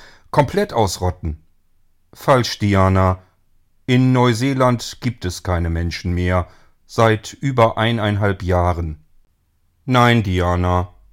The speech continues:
Ich möchte nur die Population der Menschen unter Kontrolle halten können. Und was machst du, wenn sich die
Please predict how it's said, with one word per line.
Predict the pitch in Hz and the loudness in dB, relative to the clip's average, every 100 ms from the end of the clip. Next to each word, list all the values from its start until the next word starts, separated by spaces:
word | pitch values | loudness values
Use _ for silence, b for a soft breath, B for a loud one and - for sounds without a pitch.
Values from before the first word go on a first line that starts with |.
| _ - | _ -8
Ich | 123 117 - | -6 -6 -2
möchte | 123 123 - | -2 -2 0
nur | 117 123 131 | 2 4 4
die | 120 117 | 2 -4
Population | - 117 110 104 98 - - 123 123 | -4 -4 0 0 0 -4 -2 0 2
der | 107 | 2
Menschen | 101 113 117 - 117 110 b b b | 0 0 -2 0 0 0 b b b
unter | - 123 117 | -4 -2 0
Kontrolle | 104 107 101 - 120 107 85 | 0 0 -2 2 2 4 2
halten | 87 85 92 85 | 0 -4 -6 -4
können. | 92 87 87 - - - - - - - _ _ _ | -2 -2 -4 -8 -18 -20 -20 -20 -20 -20 _ _ _
Und | 175 160 | -2 -2
was | 143 - | -2 -2
machst | 139 135 - - | -2 -2 -4 -2
du, | 135 123 B B B B | 0 0 B B B B
wenn | 123 127 | 2 2
sich | 117 120 - | 2 -2 -4
die | 120 110 95 - | -4 -2 -4 -6